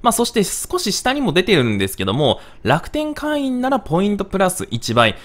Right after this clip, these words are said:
楽天カードのお買い物でプラス二倍、そしてなんと合計八倍以上が通常の状態で還元されるということですね。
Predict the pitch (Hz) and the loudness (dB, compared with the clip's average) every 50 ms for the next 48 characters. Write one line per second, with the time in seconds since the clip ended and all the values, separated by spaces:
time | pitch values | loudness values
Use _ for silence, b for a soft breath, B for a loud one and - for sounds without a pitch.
0 | B B B - 110 127 - - - 247 254 254 262 262 262 254 233 226 220 214 | B B B -4 -4 -4 -4 -4 -6 -4 -4 -2 0 0 2 2 2 2 2 0
1 | 208 202 214 208 202 202 208 208 220 262 269 254 - 220 226 214 185 - - 98 | 0 0 0 0 2 2 0 0 0 0 -2 0 0 2 2 2 2 0 -4 -4
2 | 92 104 110 113 113 135 143 147 - - - - - - - - - 170 - - | -2 0 0 2 4 6 6 4 4 0 -6 -14 -20 -20 -18 -10 -8 -8 -8 -4
3 | - 269 220 139 127 196 269 277 247 - - 233 214 147 B B B B B B | -2 0 0 2 2 2 2 2 0 0 2 2 2 2 B B B B B B
4 | - 185 233 262 - - 269 226 - - 190 190 - - 302 294 311 311 311 294 | 0 0 0 0 4 2 2 2 2 -2 -2 -2 0 -4 0 2 2 2 2 -2
5 | - - 262 262 302 294 277 269 269 254 285 311 294 254 175 B B B B - | -2 -4 -2 0 2 2 2 2 2 0 0 0 0 0 0 B B B B -4
6 | - 175 175 175 170 165 170 170 165 165 165 165 160 156 147 160 160 156 - 170 | 2 4 4 6 4 4 2 2 2 2 2 2 2 2 2 2 0 2 2 0
7 | 196 247 247 - - 131 135 131 131 123 104 92 - 110 107 139 175 233 - - | 0 0 -2 -2 -2 -2 0 0 0 0 0 -2 -4 -4 -4 -2 -2 -2 0 -2
8 | 110 65 - 87 117 127 123 - - 120 - 110 - 71 98 - - 107 104 104 | -2 -2 0 2 2 4 4 4 2 0 0 0 -2 -4 -8 -6 -2 -2 -2 -2
9 | B | B